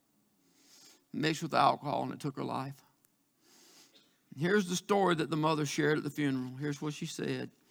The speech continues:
"God knew best.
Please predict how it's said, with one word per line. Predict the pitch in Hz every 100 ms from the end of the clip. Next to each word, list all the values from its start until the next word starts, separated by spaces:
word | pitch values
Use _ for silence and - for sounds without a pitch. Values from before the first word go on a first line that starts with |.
| _ - - _ _ _ _ _ - _ _ _ _ _ _
"God | - 135 135
knew | 131 139
best. | 135 123 127 -